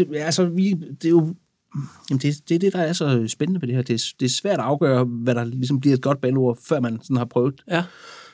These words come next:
Speaker 1: Fordi, jamen, banan, hmm, det er meget sjovt. Diller er også meget sjovt, når man sætter dem sammen.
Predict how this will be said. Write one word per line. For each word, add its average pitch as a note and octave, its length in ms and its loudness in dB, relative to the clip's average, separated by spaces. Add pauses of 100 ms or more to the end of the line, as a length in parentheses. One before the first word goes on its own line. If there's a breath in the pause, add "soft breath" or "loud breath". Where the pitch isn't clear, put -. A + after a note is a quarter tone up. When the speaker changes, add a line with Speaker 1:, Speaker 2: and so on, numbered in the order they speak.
(140)
Speaker 1:
Fordi, D3+ 280 4 (240)
jamen, A#2 300 -2 (100)
banan, D3 460 -2
hmm, C3 220 2
det C#3+ 80 -2
er C3+ 40 -4
meget C#3+ 180 -2
sjovt. C3 280 -2
Diller D#3+ 160 -2
er A2+ 40 -2
også C3 160 -6
meget B2 140 -2
sjovt, B2 200 -2
når A#2 80 -4
man A#2+ 80 -4
sætter C3+ 140 -2
dem C3 80 2
sammen. D3 320 -4